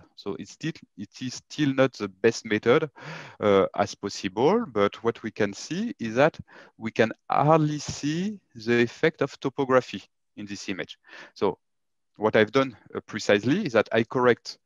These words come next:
the near infrared band, the red band. So I remove, I attempt to remove the topography from that, and I calculate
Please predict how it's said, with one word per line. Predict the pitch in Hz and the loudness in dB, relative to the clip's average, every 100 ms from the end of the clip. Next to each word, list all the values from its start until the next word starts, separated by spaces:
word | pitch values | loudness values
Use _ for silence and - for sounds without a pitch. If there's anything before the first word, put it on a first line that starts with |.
| _ _ _ - | _ _ _ -8
the | 98 92 - 110 | -4 -4 -6 -10
near | 110 135 | -4 0
infrared | 147 - 139 135 | 0 2 2 2
band, | 135 175 254 _ _ _ _ _ _ _ _ - 95 | -2 -2 -6 _ _ _ _ _ _ _ _ -20 -8
the | 98 95 85 | -2 -2 0
red | 101 127 120 | 2 2 4
band. | 135 190 240 _ _ _ _ _ _ _ _ _ _ | 2 2 -2 _ _ _ _ _ _ _ _ _ _
So | - 92 | -2 2
I | |
remove, | 90 92 110 127 143 170 107 _ - | 2 0 -4 0 2 2 -2 _ -2
I | 87 92 | 2 4
attempt | 98 151 156 - | 4 2 0 -6
to | 117 | -10
remove | 110 107 101 | -8 -10 -12
the | |
topography | - 98 101 98 - | -10 -8 -2 -2 -4
from | 101 95 90 | -10 -10 -4
that, | 98 - - _ _ - - _ - | -4 -4 -12 _ _ -20 -20 _ 0
and | 117 175 | 2 4
I | 180 | 2
calculate | 165 147 - 104 107 - | 2 0 0 2 2 0